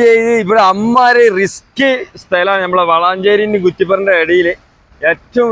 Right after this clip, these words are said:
റിസ്ക് ഉള്ള. പിന്നെ എന്താ പറയുക, ഇവരെ നമ്മളെ റോഡ് പരമായിട്ടുള്ള വണ്ടികൾ തന്നെ നമ്മളെ ഈ സർവീസ് റോഡ് കൂടി ഏറ്റവും കൂടുതൽ പോണത്. എന്താ പറയുക, അവർക്കിപ്പോൾ നമ്മൾ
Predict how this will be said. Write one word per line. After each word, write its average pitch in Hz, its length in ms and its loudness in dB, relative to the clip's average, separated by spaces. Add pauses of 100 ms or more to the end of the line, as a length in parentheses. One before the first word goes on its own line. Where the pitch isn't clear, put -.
റിസ്ക് 202 240 -2
ഉള്ള. 196 160 2
പിന്നെ 208 160 -2
എന്താ 220 120 0
പറയുക, 196 240 -2
ഇവരെ 233 260 0
നമ്മളെ 226 260 -2 (1040)
റോഡ് 214 280 2
പരമായിട്ടുള്ള 254 600 0
വണ്ടികൾ 214 440 0
തന്നെ 233 180 -2 (100)
നമ്മളെ 208 300 0
ഈ 214 120 -4
സർവീസ് 196 400 -2
റോഡ് 214 180 0
കൂടി 214 200 0
ഏറ്റവും 240 400 -4
കൂടുതൽ 196 220 2 (100)
പോണത്. 160 320 0
എന്താ 170 140 -4
പറയുക, 175 220 0
അവർക്കിപ്പോൾ 214 460 -4
നമ്മൾ 214 160 -4